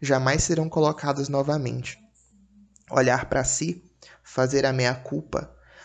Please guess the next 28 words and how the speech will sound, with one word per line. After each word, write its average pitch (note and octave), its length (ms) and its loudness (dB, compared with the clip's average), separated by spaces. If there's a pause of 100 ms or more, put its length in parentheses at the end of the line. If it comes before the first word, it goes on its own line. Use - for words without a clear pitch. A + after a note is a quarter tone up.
assumir D3 480 2
a F3+ 40 6
responsabilidade, C3+ 1300 -2 (320)
tomar C3+ 360 2
a D#3+ 60 0
cruz, E3 640 -4 (440)
é A#2+ 80 0
difícil, B2+ 720 -6 (440)
mas C3 180 0
a B2+ 60 6
verdade B2+ 440 0
que - 120 -6
liberta C3+ 720 -2 (280)
é B2+ 80 0
indigesta, B2 920 0 (420)
e C3+ 100 -4
como C#3+ 320 0
no C3+ 160 0
digesto, C3 800 0 (840)
ela C3 300 6
dará C3 960 2 (340)
a B2+ 100 -4
cada E3+ 420 2
um C3 260 -2 (160)
o - 40 -12
que - 180 0
é C#3 80 2
seu, - 520 0